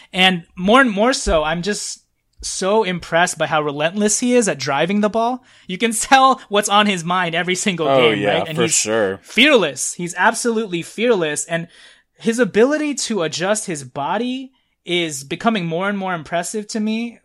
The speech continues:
Speaker 1: Sometimes I'm just scared as all hell whenever he drives the ball, but he's showing me that he's smart about it these days. He's a-, he's also showing a tremendous amount of strength.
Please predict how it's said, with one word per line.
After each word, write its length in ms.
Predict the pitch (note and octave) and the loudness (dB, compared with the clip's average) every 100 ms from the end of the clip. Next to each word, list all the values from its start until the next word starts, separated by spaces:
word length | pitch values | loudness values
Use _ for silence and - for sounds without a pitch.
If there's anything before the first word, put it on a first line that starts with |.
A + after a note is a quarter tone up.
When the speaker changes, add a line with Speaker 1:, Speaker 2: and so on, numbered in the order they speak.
| _ | _
Speaker 1:
Sometimes 520 | - - G#3+ A3 A#3+ G#3 | -6 0 0 2 2 0
I'm 120 | F3 | -2
just 180 | D#3 - | -2 -4
scared 300 | - F#3 F3+ | 0 0 0
as 120 | D3+ | 2
all 180 | D#3+ D#3 | 2 2
hell 400 | D3+ E3+ G#3+ - - | 2 2 0 -4 -10
whenever 280 | D#3 E3+ E3+ | -4 -2 0
he 80 | D#3 | -2
drives 340 | D#3 E3 D#3 | 2 2 2
the 80 | D3 | -4
ball, 320 | C3+ F#3 A3 | 0 4 4
but 120 | E3+ | 4
he's 120 | F3+ | 0
showing 360 | - F#3 A3+ G#3+ | 0 2 2 2
me 160 | E3 D3+ | 0 0
that 200 | D#3 D3 | -2 -4
he's 220 | E3+ C#3 | -6 -2
smart 340 | - D#3+ G#3+ | 0 4 4
about 260 | D3 C#3 C#3 | 2 -2 -4
it 140 | C3 - | -8 -10
these 260 | D3+ C#3 | -10 -8
days. 380 | C#3 D3 C#3+ C#3 - - | -8 -8 -8 -14 -18 -14
He's 180 | - F3+ | -6 4
a-, 120 | G#3+ | 6
he's 400 | G#3 G3 - - - _ | 6 2 -4 -6 -10 _
also 300 | G#3 B3+ D#4+ | 2 2 2
showing 460 | C4+ C4 B3 A#3+ A#3+ _ _ _ - | 0 2 2 2 0 _ _ _ -8
a 80 | |
tremendous 600 | E3 A3 F#3 F3+ G3 F#3+ | 0 2 4 4 4 2
amount 280 | E3+ E3 D#3+ | 0 0 0
of 60 | C#3 | -2
strength. 600 | - D#3+ B2+ B2+ - | -2 -2 -2 -8 -18